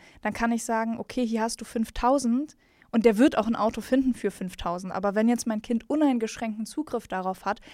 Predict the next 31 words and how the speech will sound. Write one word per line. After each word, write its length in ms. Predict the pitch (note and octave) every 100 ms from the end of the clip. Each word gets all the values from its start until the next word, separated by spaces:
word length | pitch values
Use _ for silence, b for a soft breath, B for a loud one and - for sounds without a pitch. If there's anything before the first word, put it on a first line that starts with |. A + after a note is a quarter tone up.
| B B -
dann 320 | G#3 G#3+ - -
ist 120 | A3+
es 120 | A#3+
ein 180 | - G3+
leichtes, 520 | G3+ G#3+ D4 - A#3 G#3+
wenn 100 | G#3
du 80 |
siebzigtausend 680 | G3+ A3 - G3 - G3+ G#3
im 100 | G3+
Investment 480 | F#3+ G3 - G3 -
hast, 140 | G#3
zu 80 | -
sagen, 200 | G3+ G#3 b b b b b _ _ _ _ -
ja, 520 | E3+ D#3+ F#3 B3 E4 A4 C5+ - _ _ _ -
das 300 | G3 - -
Auto 280 | G#3+ A3 G3+
ist 180 | F#3 - _ _ _ _
besser, 760 | - A#3 - - F#3 G3+ C#4 - _ _ -
okay, 400 | G3+ - - A#3+
dann 160 | A#3 A3+
zahle 240 | A3+ A#3+
ich 120 | B3
halt 140 | G3+ -
zehntausend 840 | - B3+ D4 D#4+ - F3 F3+ F3+ F3+
dafür, 580 | F3 - G3 G3+ C#4 - b b b b -
aber 120 | G#3
ich 100 | A3
hab 100 | -
das 160 | G#3+ -
Geld 200 | A#2 -
ja. 200 | A#2+